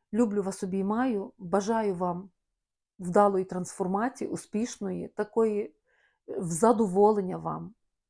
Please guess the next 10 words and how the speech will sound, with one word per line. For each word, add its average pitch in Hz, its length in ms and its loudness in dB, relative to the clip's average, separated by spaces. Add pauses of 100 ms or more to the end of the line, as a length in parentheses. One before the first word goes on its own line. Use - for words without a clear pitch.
(720)
яка 208 280 4
пройде 214 380 4
легко 214 460 4
і 208 160 -2
радісно. 175 720 -4 (120)
Я 202 200 0
бажаю 196 420 0
вам 185 200 0
легкої 190 440 2
дороги. 175 540 -2